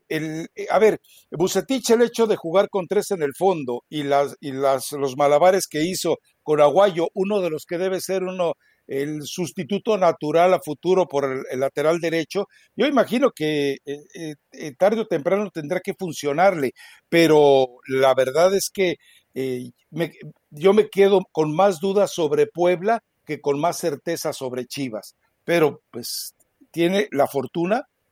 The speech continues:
de que este torneo todavía le cuelga y que además tiene también la oportunidad, obviamente, de tomarse con calma la reincorporación de los jugadores que tiene cedidos en las diferentes selecciones. Bueno, eh,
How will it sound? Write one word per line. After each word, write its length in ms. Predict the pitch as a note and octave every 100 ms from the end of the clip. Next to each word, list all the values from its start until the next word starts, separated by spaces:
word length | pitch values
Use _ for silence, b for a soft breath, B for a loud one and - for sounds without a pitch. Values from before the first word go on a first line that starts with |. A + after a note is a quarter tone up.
| _
de 200 | - B2
que 100 | -
este 200 | - F3
torneo 320 | D#3+ E3 F#3
todavía 720 | - B3 A#3+ G#3+ E3+ D#3+ F3
le 220 | E3+ D#3 - -
cuelga 420 | E3+ D#3+ E3 G3+ B B B
y 180 | D#3+ D3
que 120 | D#3+
además 400 | C#3 C3 D#3 D#3
tiene 320 | G3 E3+ E3+
también 420 | E3 B2 C3 D3
la 80 | D3+
oportunidad, 760 | A#2+ - - D3 C#3 B2+ D3 F3+
obviamente, 680 | C3+ C#3 C#3 C#3 C#3 - F#3 b b _
de 380 | B2+ D#3 D3 D3 D3
tomarse 400 | D3+ D#3 - G3+
con 180 | F#3
calma 360 | E3 F3+ F3 F#3
la 180 | F3 D3+
reincorporación 840 | C#3 C#3 - B2 - B2+ B2 D#3
de 80 | D#3
los 120 | D3
jugadores 480 | - B2+ B2+ D3 D3
que 120 | -
tiene 380 | B2+ D3 D3 D3+ b b _
cedidos 520 | - C#3+ D3+ D#3 C#3
en 120 | D#3
las 180 | D#3 C#3
diferentes 520 | C3+ B2+ B2 C#3 C#3
selecciones. 600 | B2+ B2 A#2+ C3 A2+ A2+ - B _
Bueno, 260 | A3 F3+ - B B
eh, 640 | - E3+ E3+ E3 E3 E3